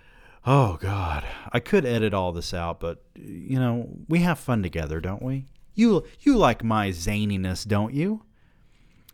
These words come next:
That's why you listen, not because you like to hear me read. All right. <laughs> I'm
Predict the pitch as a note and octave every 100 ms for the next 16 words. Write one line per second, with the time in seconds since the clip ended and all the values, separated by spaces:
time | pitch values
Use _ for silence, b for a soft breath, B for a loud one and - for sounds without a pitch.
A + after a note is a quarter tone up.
0 | - A#3+ - D3+ D#3+ D3+ D3+ B2+ F#2+ D#2
1 | D2+ - D#3+ G#3+ B2 G#2 G2+ F2 F#2 F2+
2 | F2+ E2 D#2 G2 F#2+ E2 F#2+ C#3+ G#2+ C3
3 | C3 B B B B B B B E2+ D#2
4 | C#2 C#2+ - - - - - _ - -
5 | - - _ - B B B B B B
6 | B B B B B - _ _ _ -
7 | D3 B B B B B B _ G2+ A#2
8 | A2+ G#2+ F2